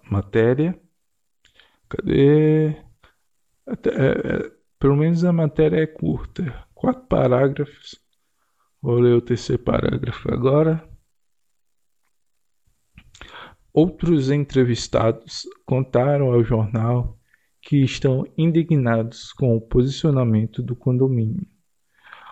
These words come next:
uma vez que os gatinhos são seres vivos que precisam de cuidados.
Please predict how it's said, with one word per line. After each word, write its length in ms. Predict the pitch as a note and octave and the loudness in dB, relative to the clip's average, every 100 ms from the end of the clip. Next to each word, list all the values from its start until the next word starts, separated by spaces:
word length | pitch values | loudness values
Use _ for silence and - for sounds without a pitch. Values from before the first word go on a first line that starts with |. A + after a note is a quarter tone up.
| - - | -12 0
uma 160 | B2 | 0
vez 280 | A#2+ D#3 - | 4 2 0
que 200 | - D#3 | 0 2
os 220 | D3 C3 | 4 2
gatinhos 600 | C3+ B2+ - C3+ C#3+ C#3 | 2 2 2 -2 -2 -2
são 260 | - - C3+ | -4 -2 -2
seres 520 | - C3+ C3+ C#3 A#2+ | 0 2 2 2 0
vivos 460 | A2 A2+ A#2 A#2+ - | 2 2 0 -6 -6
que 100 | A2+ | -4
precisam 840 | - A#2+ - - A#2 A2 A#2 A2+ | 0 -2 -4 -8 -6 -2 -2 0
de 80 | G#2+ | -2
cuidados. 840 | - A#2+ A#2 G#2 - _ - _ | 0 2 2 -2 -6 _ -20 _